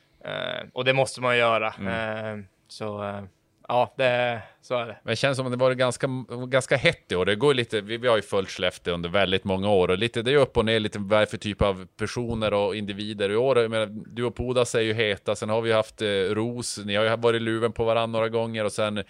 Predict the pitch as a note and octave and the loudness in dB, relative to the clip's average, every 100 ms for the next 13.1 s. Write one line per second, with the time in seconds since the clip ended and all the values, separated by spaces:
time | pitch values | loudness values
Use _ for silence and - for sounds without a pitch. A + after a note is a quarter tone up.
0 | - - - G2 G2 F#2 - F2 G2+ A2 | -14 -20 -4 -2 -2 -2 -6 -8 0 2
1 | G#2+ G#2 G2+ G#2 A2+ - A2+ A2 G#2+ - | 2 -4 -2 -2 -2 -4 -4 -2 -2 -2
2 | G#2 B2+ A#2+ B2 C3+ B2 C3+ C3+ C#3 B2 | -4 -4 -2 2 2 2 0 4 4 4
3 | C3+ D#3 C#3 A2 A2 G#2+ G#2+ - A2 G#2 | 0 2 2 2 0 0 -2 -2 0 0
4 | A2 G#2+ G#2 C3+ B2 G#2+ F#2 G2+ A2+ A2 | 0 0 0 4 4 4 2 4 4 4
5 | A2+ A2 A#2+ A2+ - - B2 B2+ B2 B2 | 4 6 4 2 -4 0 6 6 6 4
6 | C3 C3+ C#3+ D#3+ C3+ A2+ A2 - A#2 A#2+ | 4 4 6 8 8 4 -2 -2 0 0
7 | - G#2+ A2+ A2 A2 A2 G#2+ G2 - - | -2 -6 -2 -2 -2 -4 -8 -14 -20 -12
8 | A#2 A#2 A2+ A2+ A2 A2 G#2+ - _ A#2 | -2 0 0 0 -2 -2 -6 -12 _ -2
9 | A2+ A#2 A#2+ A#2+ A2+ A#2+ B2+ C3 A#2+ A#2+ | 0 2 -2 -2 -6 -2 -2 -2 0 0
10 | G#2+ - - _ B2+ C#3+ D#3+ - - C3+ | 0 -18 -20 _ -2 0 0 -2 -4 2
11 | C#3+ C#3+ C#3 B2+ B2 B2+ A2+ B2 B2+ B2+ | 2 2 0 -4 0 0 2 2 4 4
12 | C3 C3 B2+ B2 B2 B2 B2 B2+ B2+ C3+ | 4 4 4 2 0 0 -2 0 -2 2
13 | B2 | 2